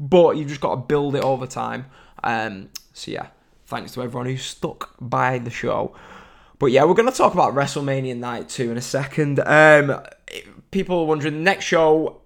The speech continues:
is probably, I might do a review of Dynamite Friday, might not have time to, but from next week, we're gonna, eh, as I've mentioned before, we're gonna get into the routine of revo-, reviewing, um, Raw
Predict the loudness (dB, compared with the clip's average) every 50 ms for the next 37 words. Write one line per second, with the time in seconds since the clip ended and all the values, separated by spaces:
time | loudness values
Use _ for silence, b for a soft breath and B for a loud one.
0 | _ _ -8 -8 -8 -8 -6 -4 -2 -2 0 0 -2 -4 -4 -6 -8 -8 -10 -10
1 | -12 -10 -8 -8 -6 -6 -6 -6 -8 -8 -6 -6 -6 -6 -6 -6 -8 -8 -8 -8
2 | -6 -4 -4 -4 -4 -4 -6 -6 -6 -6 -8 -10 -10 -10 -10 -10 -10 -10 -12 -8
3 | -4 -4 -4 -4 -4 -6 -4 -4 -4 -4 -6 -8 -4 -4 -4 -4 -4 -8 -12 -16
4 | b b b b b -6 -4 -2 -2 -2 -2 -2 -2 -2 -2 -4 -6 -6 -2 -2
5 | -2 -2 -2 -4 -4 -4 -6 -8 -8 -6 -6 -6 -6 -6 -8 -8 -10 -10 -12 -14
6 | -14 -14 -10 -10 -10 -10 -10 -10 -10 -10 -10 -10 -10 -10 -12 -10 -8 -6 -6 -6
7 | -6 -6 -8 -8 -6 -6 -6 -4 -4 -4 -6 -8 -12 -16 b b b b b b
8 | -6 -4 -4 -4 -4 -4 2 4 6 8 8 8 8